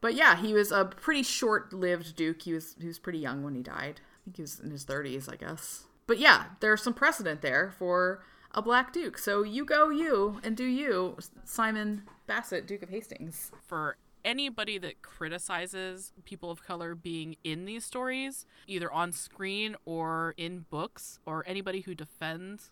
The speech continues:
Speaker 2: the whitewashing
Speaker 1: Yeah.
Speaker 2: of their own writing when it comes to stories of this time period, like, it,
Speaker 1: Yeah.
Speaker 2: it doesn't hold water. Like, stop, stop saying that
Speaker 1: No,
Speaker 2: shit,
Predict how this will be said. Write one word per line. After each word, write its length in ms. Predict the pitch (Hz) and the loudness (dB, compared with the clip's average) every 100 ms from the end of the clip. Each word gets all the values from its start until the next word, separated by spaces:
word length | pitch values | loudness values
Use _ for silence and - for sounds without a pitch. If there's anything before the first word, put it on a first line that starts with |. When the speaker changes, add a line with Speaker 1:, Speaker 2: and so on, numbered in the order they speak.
| _ | _
Speaker 2:
the 100 | 165 | -10
whitewashing 720 | 143 156 - 185 185 - 196 185 | -6 -6 -4 -4 -4 -6 -10 -6
Speaker 1:
Yeah. 240 | 156 127 - - - | -4 -4 -6 -10 -6
Speaker 2:
of 100 | 180 | -4
their 160 | 180 123 | -2 -2
own 160 | 170 | -2
writing 480 | 185 202 233 240 254 | 0 0 -2 -4 -10
when 140 | 165 165 | -8 -8
it 60 | |
comes 300 | 151 170 165 | -8 -10 -10
to 320 | - - 160 160 | -14 -10 -10 -10
stories 340 | - 160 175 | -10 -10 -10
of 80 | 165 | -12
this 140 | 160 | -14
time 240 | - 147 170 | -12 -12 -12
period, 320 | 214 220 - | -10 -10 -8
like, 180 | 160 - | -10 -10
it, 120 | 180 | -10
Speaker 1:
Yeah. 100 | 160 | -6
Speaker 2:
it 120 | 240 | 2
doesn't 180 | 240 220 | 4 4
hold 140 | 196 151 | 0 -6
water. 320 | 101 120 - - | -8 -10 -10 2
Like, 180 | 226 - | 2 2
stop, 420 | - 247 226 - | 10 12 12 12
stop 260 | - 269 269 | 12 12 12
saying 320 | - 277 285 | 12 12 12
that 100 | 226 | 8
Speaker 1:
No, 100 | 302 | 10
Speaker 2:
shit, 100 | 381 | 10